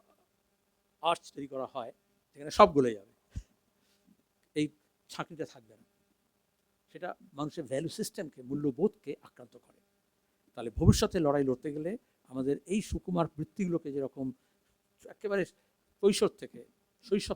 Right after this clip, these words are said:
থেকে ধরে রাখার চেষ্টা করতে হবে, তেমনি তার স্ফুরণ ঘটাতে হবে। এটা না হলে যে হিউম্যান ভ্যালুস, বাকি সব যে ভ্যালুসগুলোর কথা বললাম, এগুলো হচ্ছে হিউম্যান ভ্যালুসের উপর তৈরি হয়, সেই হিউম্যান ভ্যালুসটাই at stake। এটাই করতে চেয়েছিল।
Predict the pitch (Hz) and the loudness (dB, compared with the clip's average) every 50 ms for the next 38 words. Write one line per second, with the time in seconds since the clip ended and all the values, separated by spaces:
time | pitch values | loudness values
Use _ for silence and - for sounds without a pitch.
0 | _ - 135 - - 120 123 _ _ _ _ _ - 120 156 170 185 180 - 185 | _ -10 -18 -16 -16 -20 -20 _ _ _ _ _ -2 0 2 2 4 2 0 -4
1 | - - - - 190 - 185 _ - 185 180 170 190 208 240 - _ _ _ _ | -4 -6 -14 -14 -14 -16 -16 _ -10 -8 -8 -8 -8 -10 -18 -18 _ _ _ _
2 | _ _ - 156 151 156 156 - 151 135 - - - 233 240 233 208 139 131 117 | _ _ -16 -12 -10 -10 -8 -8 -8 -8 -8 -4 2 6 8 8 8 8 4 0
3 | - _ _ - - _ _ _ _ _ _ _ _ _ _ _ _ _ _ _ | -2 _ _ -20 -20 _ _ _ _ _ _ _ _ _ _ _ _ _ _ _
4 | _ _ _ _ - - 175 - 185 175 170 160 190 208 196 185 147 151 - _ | _ _ _ _ -18 -18 -16 -10 -6 -4 -2 2 4 4 6 6 4 2 2 _
5 | _ _ _ - 127 - - 160 226 311 285 262 196 135 123 113 113 110 98 - | _ _ _ -20 -20 -6 4 6 10 12 12 12 10 8 2 0 -2 -6 -20 -20
6 | - - _ _ _ _ _ 123 123 - 156 143 - 185 202 180 196 170 170 170 | -20 -20 _ _ _ _ _ -20 -20 -18 -14 -6 -4 -4 -2 0 2 4 4 4
7 | 180 180 160 180 170 - 175 151 165 160 170 180 190 175 156 156 160 156 - 135 | 4 2 -2 -4 -6 -6 -6 -8 -6 -6 -6 -4 -4 -4 -4 -4 -4 -6 -4 0
8 | 147 180 190 190 170 135 147 208 240 214 180 156 143 143 - - 120 120 117 - | 2 4 4 4 2 4 4 6 8 8 8 6 4 0 -12 -12 -20 -20 -20 -16
9 | 131 180 240 _ _ _ _ _ - 147 127 - 160 190 202 208 190 151 120 123 | -16 -16 -16 _ _ _ _ _ -16 -14 -6 0 2 4 4 4 4 2 2 4
10 | 147 196 220 - - - 202 240 - - - - - - - - _ _ _ _ | 6 6 4 4 2 -4 -8 -8 -8 -12 -18 -18 -20 -20 -20 -20 _ _ _ _
11 | _ _ _ _ _ _ _ _ _ _ - 175 247 247 254 180 - - - - | _ _ _ _ _ _ _ _ _ _ -8 -4 -4 -4 -4 -6 -8 -8 -8 -8
12 | - 131 110 - - | -8 -10 -12 -12 -18